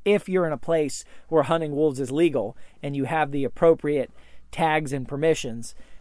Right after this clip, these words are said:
Um, they're protected in most places, one, because they're so rare, and two, because they don't pose much threat to humans. But that said, um, if you're out hunting other animals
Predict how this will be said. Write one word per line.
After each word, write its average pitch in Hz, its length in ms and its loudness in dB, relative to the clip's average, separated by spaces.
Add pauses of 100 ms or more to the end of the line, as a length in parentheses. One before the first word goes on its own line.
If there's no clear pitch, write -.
(140)
Um, 127 500 -4 (420)
they're 135 140 0
protected 208 720 2
in 151 180 -2
most 214 320 8
places, 185 640 0
one, 185 280 0
because 175 340 2
they're 165 180 -2
so 170 240 2
rare, 151 440 2 (340)
and 147 300 -2
two, 147 180 0
because 131 420 -4
they 131 140 -2
don't 135 320 -6 (120)
pose 139 360 -2
much 135 360 -6
threat 139 280 -4
to 131 80 -12
humans. 143 500 -6
But 220 300 6 (1080)
that 185 280 6
said, 160 280 -2 (840)
um, 135 400 -2 (320)
if 147 160 0
you're 214 220 10
out 208 260 10
hunting 220 560 4
other 240 320 10
animals 156 720 0